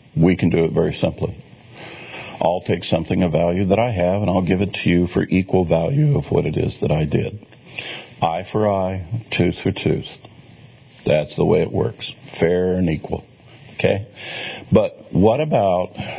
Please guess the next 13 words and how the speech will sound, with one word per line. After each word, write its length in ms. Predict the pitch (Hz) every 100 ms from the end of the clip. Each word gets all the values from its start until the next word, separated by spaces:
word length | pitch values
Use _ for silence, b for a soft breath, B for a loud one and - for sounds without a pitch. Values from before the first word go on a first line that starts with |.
| B B B B B -
the 100 | 90
sins 480 | - 90 92 92 -
we've 220 | 85 78
done 320 | 82 80 78 71 - -
with 180 | 78
God? 340 | - 120 175 - - - - - - - - - - B B B B B B
"God, 320 | - 147 113 95
would 200 | 95 87
you 300 | 131 139 -
like 320 | - 107 131 -
to 80 |
have 280 | 95 120 123
another, 520 | 95 104 117 107 92